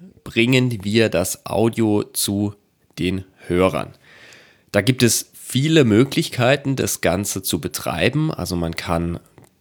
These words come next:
selber was aufsetzen, zum Beispiel was das Podlove-Projekt macht, indem man dann ein WordPress aufsetzt, ähm, und sich ein,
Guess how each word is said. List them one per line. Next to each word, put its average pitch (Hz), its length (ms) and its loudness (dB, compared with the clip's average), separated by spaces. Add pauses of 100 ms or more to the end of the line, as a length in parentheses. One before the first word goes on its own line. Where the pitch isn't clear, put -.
(400)
selber 131 460 2
was 135 240 0
aufsetzen, 113 680 0
zum 92 140 -8
Beispiel 85 360 -4
was - 180 -8
das - 120 -12
Podlove-Projekt 107 1040 0
macht, 90 400 -2 (420)
indem 90 300 0
man 82 140 2
dann 82 160 0
ein 80 160 -4
WordPress 110 500 4
aufsetzt, 95 840 0
ähm, 82 380 -2
und 78 200 -10
sich - 400 -6
ein, 82 220 -8